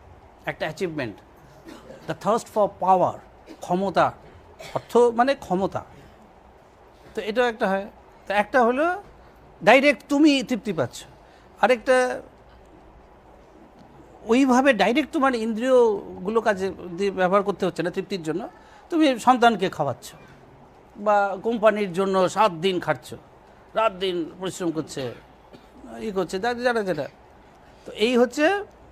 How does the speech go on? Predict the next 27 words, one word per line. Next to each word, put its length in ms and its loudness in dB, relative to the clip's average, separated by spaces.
কাম 500 4
এবং 260 -4
অর্থ। 340 -2
ওর 100 -2
বোঝা 220 2
গেল 140 2
না? 160 0
একটা 260 2
ডাইরেক্ট, 720 2
ডাইরেক্ট 440 4
তোমার 200 4
সেন্স 260 0
অর্গানসগুলোকে 1120 0
তুমি 220 -6
অপারেট 340 0
করতে 260 -4
হচ্ছে, 300 -4
কাজে 220 -2
লাগিয়ে 320 -2
তুমি 220 -10
করছো, 360 -8
মানে, 120 -6
ইকুইপ-, 800 -10
হুম, 100 -4
ইকুইপমেন্টসগুলো। 680 -2
আরেকটা 300 0
ডাইরেক্ট 480 2